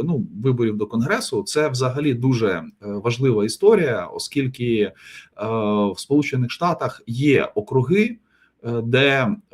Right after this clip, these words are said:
розрив між, е, кандидатами, ну, претендентами на перемогу, між республіканцями, демократом,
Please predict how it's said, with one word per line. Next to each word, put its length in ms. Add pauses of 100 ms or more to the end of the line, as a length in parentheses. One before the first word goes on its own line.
(240)
розрив 600
між, 580
е, 260
кандидатами, 1040
ну, 100
претендентами 760
на 100
перемогу, 560
між 180
республіканцями, 880
демократом, 720